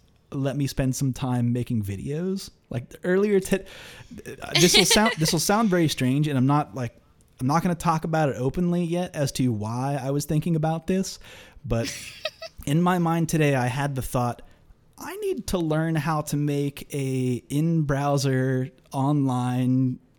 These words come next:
Speaker 1: like, quote unquote video game. I need to learn how to make
Speaker 2: Okay.
Speaker 1: one." I, <laughs> I saw a meme.
Speaker 2: <laughs>
Speaker 1: I, this is,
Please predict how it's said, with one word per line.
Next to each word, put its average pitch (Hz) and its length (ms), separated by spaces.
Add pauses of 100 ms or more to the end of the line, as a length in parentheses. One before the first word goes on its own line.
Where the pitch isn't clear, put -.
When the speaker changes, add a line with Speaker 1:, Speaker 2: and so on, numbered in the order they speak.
(280)
Speaker 1:
like, 147 200 (380)
quote 156 280
unquote 151 460
video 160 460
game. 95 500 (120)
I 151 100
need 185 440
to 190 100
learn 185 220
how 175 200
to 139 60
make 143 280
Speaker 2:
Okay. 170 300
Speaker 1:
one." 202 180 (540)
I, 170 300 (100)
<laughs> - 200
I - 20
saw 185 360
a 170 100
meme. 160 340 (180)
Speaker 2:
<laughs> - 220
Speaker 1:
I, 160 140
this 147 360
is, 151 120